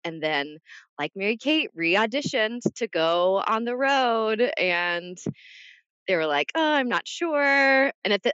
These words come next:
I think the week I re-auditioned for it, I was playing Glinda that whole week on Broadway, and I was like, "Mm, why don't you guys just come see me at the Gershwin?" But no, like, back in the audition room <laughs> setting,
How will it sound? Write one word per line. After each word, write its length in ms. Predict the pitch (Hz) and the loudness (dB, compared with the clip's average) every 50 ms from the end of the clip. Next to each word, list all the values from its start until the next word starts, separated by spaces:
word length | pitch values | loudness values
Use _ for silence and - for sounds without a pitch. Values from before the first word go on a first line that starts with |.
| - | 0
I 80 | 185 208 | 0 0
think 180 | 202 254 240 - - | 0 -2 -4 -4 -4
the 80 | 208 185 | -4 -2
week 200 | 170 190 196 - 185 | -2 -4 -4 -2 0
I 200 | 165 165 160 - - _ | 0 0 0 -2 -6 _
re-auditioned 540 | 165 160 170 165 147 139 147 - - 160 - | -14 -6 -4 -4 -2 -4 -4 -10 -14 -16 -10
for 120 | - 151 139 | -4 -4 -4
it, 60 | - - | -2 -2
I 120 | 143 143 | -4 -4
was 140 | 147 156 - _ _ _ | -4 -6 -10 _ _ _
playing 240 | - 170 147 147 156 | -6 -6 -4 -4 -6
Glinda 260 | 139 151 139 143 147 | -8 -10 -8 -8 -6
that 140 | 135 135 - - | -6 -6 -6 -6
whole 200 | - 151 139 139 | -8 -8 -6 -6
week 160 | 135 135 - - | -8 -10 -8 -8
on 140 | 131 127 120 | -10 -8 -6
Broadway, 440 | 131 143 139 135 135 135 131 139 131 | -4 -4 -4 -4 -4 -4 -4 -4 -4
and 80 | - 160 | -4 -6
I 60 | 156 | -8
was 140 | 190 - 220 | -8 -4 -2
like, 160 | 226 208 - _ _ _ | -2 -2 -4 _ _ _
"Mm, 140 | 226 269 254 240 - _ | -12 -10 -10 -12 -12 _
why 80 | - 302 | -12 -12
don't 240 | 359 494 466 494 466 | -6 -4 -4 -2 -2
you 80 | 370 | -2
guys 280 | 359 440 440 466 440 - 466 | 0 2 2 2 2 2 -4
just 180 | 480 - - | -4 -4 -4
come 140 | - - 427 508 539 539 554 571 539 - _ _ _ _ | -4 0 0 0 0 0 -4 -12 -14 -14 _ _ _ _
see 180 | _ - - 339 | _ -4 -4 -2
me 160 | 523 539 523 | 2 4 4
at 80 | 508 | 4
the 80 | - 523 | 4 2
Gershwin?" 580 | - 539 571 587 - - 302 233 202 202 196 _ | 4 4 2 2 2 0 0 0 0 -2 -4 _
But 140 | - 160 - | -4 -2 0
no, 200 | 214 202 208 214 | 0 2 2 4
like, 180 | 202 180 180 - - - - - _ _ _ | 2 2 0 -2 -10 -20 -20 -20 _ _ _
back 240 | - - 269 - - | 2 4 4 2 2
in 80 | 285 269 | 0 0
the 140 | 294 285 277 | 2 2 2
audition 420 | 277 233 262 269 - - 247 226 | 2 2 0 -4 -2 -4 -6 -4
room 280 | 226 208 208 220 247 233 | -2 -2 -2 -2 -2 -4
<laughs> 280 | - - - 208 190 | -4 -2 0 0 0
setting, 320 | 185 190 190 190 190 202 | 2 0 -2 -2 -4 -8